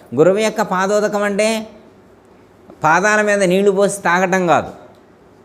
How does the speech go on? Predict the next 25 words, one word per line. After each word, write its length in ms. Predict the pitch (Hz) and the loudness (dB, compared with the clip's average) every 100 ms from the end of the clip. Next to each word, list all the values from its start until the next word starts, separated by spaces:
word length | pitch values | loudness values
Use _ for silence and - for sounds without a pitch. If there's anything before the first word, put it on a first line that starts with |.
| - _ _ - | -20 _ _ -6
అర్థమైందమ్మా? 640 | 123 135 165 156 175 247 349 - - - - - | -2 0 0 0 -2 -2 -4 -10 -20 -20 -18 -4
గురువు 280 | 117 151 | 0 2
యొక్క 220 | 175 165 - | 0 0 -4
పదములు 800 | - 117 139 156 165 220 339 - - | -4 -2 -2 0 2 2 2 -2 -12
సహస్రారంలో 880 | - 120 107 143 - 156 147 143 131 | -8 -6 -6 -8 -4 -2 0 -2 -2
ఉంటాయి. 420 | 123 117 113 110 110 - - | -4 -4 -4 -4 -8 -16 -8
ఆ 100 | 110 | -2
యొక్క 240 | 143 156 151 | 0 0 -2
సహస్రారంలో 920 | - 123 156 - 175 175 170 160 156 | -2 -4 -6 -4 -2 -2 -2 0 0
ఉన్నటువంటి 800 | 143 143 131 135 131 120 127 120 - - | 0 -2 -4 -4 -4 -2 -4 -4 -10 -8
ఆ 80 | 101 | -2
యొక్క 220 | 123 123 | -2 -2
పరమాత్మ 580 | 127 120 120 147 175 175 | -2 -2 -2 -2 -4 -6
యొక్క 240 | 160 151 131 | -6 -6 -8
శక్తి 380 | - 135 - | -6 -8 -6
ద్వారా 300 | 165 151 147 | -4 0 0
ఏర్పడినటువంటి 720 | 139 131 110 120 120 113 117 101 | 2 0 -2 -6 -6 -6 -6 -4
జ్ఞానము 640 | 95 120 127 147 135 123 - - 95 | -4 -2 -2 -2 -2 -4 -8 -12 -4
గురు 220 | 110 147 | 0 0
ముఖతః, 500 | 135 123 160 170 147 117 104 - - | 0 -4 -4 -4 -2 -4 -6 -12 -6
గురువు 240 | 95 147 170 | -2 0 0
యొక్క 220 | 165 - | 0 0
వాక్యం 500 | 117 117 143 - 180 | 0 -2 -4 -6 -2
ద్వారా 240 | 156 143 | 0 0
మన 180 | 135 127 | 0 -2